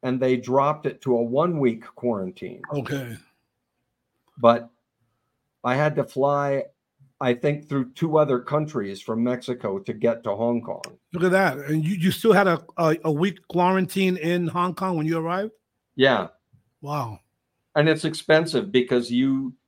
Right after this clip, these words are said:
Speaker 1: you're given no options except here's, you know, however many hotels, and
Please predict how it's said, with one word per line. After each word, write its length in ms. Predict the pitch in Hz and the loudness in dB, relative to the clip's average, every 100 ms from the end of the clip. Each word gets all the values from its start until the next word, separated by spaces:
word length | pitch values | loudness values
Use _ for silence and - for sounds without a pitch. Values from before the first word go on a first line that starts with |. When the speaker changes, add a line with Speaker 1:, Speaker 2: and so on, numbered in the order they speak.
| - | -6
Speaker 1:
you're 160 | 135 | -4
given 380 | 123 143 143 131 | 2 4 6 6
no 240 | 131 139 127 | 4 2 2
options 680 | 135 143 - 127 120 120 | 0 -2 -2 0 0 0
except 540 | 120 - 127 120 - _ _ _ _ _ _ _ | -4 -2 2 2 2 _ _ _ _ _ _ _
here's, 580 | 113 139 147 143 - - 143 147 - _ _ _ | -2 0 0 -2 -6 -16 -18 -18 -20 _ _ _
you 140 | 143 123 | -2 0
know, 160 | 117 | 0
however 420 | 110 131 139 139 | 0 2 2 2
many 300 | 127 135 135 | 2 2 2
hotels, 800 | 120 127 127 143 160 127 147 147 - | 2 0 0 -2 0 0 -4 -8 -8
and 320 | 127 127 | -6 -6